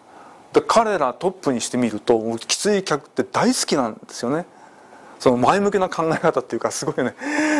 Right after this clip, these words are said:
「そうですよね、僕営業大嫌いなんですよ。ちょっといいですか」って入ってっちゃうんだから。<laughs> んで、パカッて売ってきちゃうの。で、このポジティブな性格ってのもすごいしね。第一印象もすごいでしょ。で、あとはね、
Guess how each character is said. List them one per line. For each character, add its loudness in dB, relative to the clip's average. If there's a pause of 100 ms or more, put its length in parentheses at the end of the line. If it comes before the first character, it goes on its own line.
「そ 2
う 2
で 4
す -4
よ 2
ね、 0
僕 0
営 4
業 2
大 -2
嫌 2
い 2
な 2
ん -2
で -2
す -4
よ。 0
ち -6
ょ -4
っ -4
と 0
い 2
い 2
で 2
す -6
か」 2
っ -12
て -4
入 -2
っ -10
て -4
っ -4
ち -4
ゃ 0
う -2
ん -8
だ -2
か -6 (260)
ら。 -12
<laughs> -10
ん 6
で、 6
パ 0
カ 2
ッ 0
て -12
売 -6
っ -10
て -6
き -4
ち -4
ゃ -4
う -8
の。 -16 (800)
で、 0
こ 4
の 2
ポ 6
ジ -4
テ -4
ィ -8
ブ -2
な -2
性 -2
格 0
っ -8
て -14
の -8
も -6
す -2
ご 0
い -6
し -6
ね。 2
第 2
一 -6
印 4
象 0
も 0
す 0
ご 4
い 0
で 0
し 0
ょ。 6 (520)
で、 4
あ 0
と 0
は 2
ね、 -2